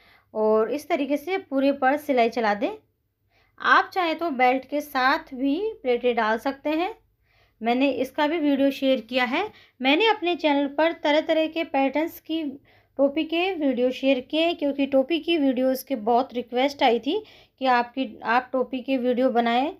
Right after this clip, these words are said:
बच्चों के लिए। तो इसीलिए मैं यहाँ पर अलग अलग साइज़ की टोपियों के वीडियो शेयर कर रही हूँ। अगर अच्छा लगे तो लाइक ज़रूर करें, और अगर आपको पसंद आते हैं तो अपने बच्चे के लिए इस तरीके से ज़रूर बनाइए।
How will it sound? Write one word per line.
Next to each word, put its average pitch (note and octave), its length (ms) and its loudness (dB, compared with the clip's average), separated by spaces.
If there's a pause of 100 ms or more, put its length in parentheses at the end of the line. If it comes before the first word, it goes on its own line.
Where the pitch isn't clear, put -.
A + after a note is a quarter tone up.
(340)
बच्चों C4 320 0
के C4+ 140 0
लिए। E4+ 280 0 (300)
तो B3 80 4
इसीलिए D4+ 560 0
मैं C#4+ 160 4
यहाँ B3+ 240 2 (100)
पर D4 100 0
अलग C4 360 2
अलग C#4+ 340 0
साइज़ A#3+ 600 -2
की C4+ 240 -6 (440)
टोपियों C4 400 0
के C4+ 180 -2
वीडियो A#3+ 400 0 (680)
शेयर C#4 280 4
कर C#4 180 2
रही C4 120 0
हूँ। F#4+ 220 -4 (100)
अगर A3+ 240 2
अच्छा D4 280 0
लगे D4 400 2
तो C#4 260 2
लाइक B3+ 420 2
ज़रूर C4 300 2
करें, D#4 360 2
और G#3+ 300 0
अगर A#3 220 2
आपको C#4+ 540 2 (480)
पसंद D#4+ 320 0
आते C#4 260 2
हैं F#4+ 160 -2
तो A4 80 0
अपने C4+ 260 2
बच्चे C#4 320 -2
के D4+ 120 -2
लिए B3+ 200 0
इस D4 140 -8
तरीके C4 280 -4
से E4 300 -4 (640)
ज़रूर A3+ 360 0
बनाइए। B3 520 -2